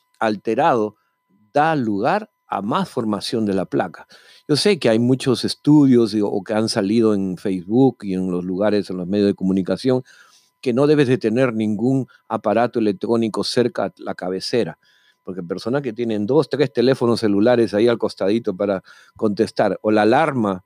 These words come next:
al costado, más la luz y todo, entonces ese campo magnético y eléctrico también afecta a que usted no descanse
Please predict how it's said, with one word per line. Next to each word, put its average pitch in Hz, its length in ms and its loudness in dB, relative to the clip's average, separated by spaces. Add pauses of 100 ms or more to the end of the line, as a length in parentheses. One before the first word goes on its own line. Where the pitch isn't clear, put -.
(120)
al 98 140 -8
costado, 107 720 0 (300)
más 110 200 -4
la 104 180 -2
luz 139 460 4
y 107 80 -10
todo, 117 180 0
entonces 120 300 -4
ese 156 160 -4
campo 151 420 -4
magnético 107 960 -4
y 98 100 0
eléctrico 107 680 -2
también 123 420 -4
afecta 117 560 -6
a - 60 -8
que - 140 -20
usted 98 220 -6
no 113 140 0
descanse 110 760 0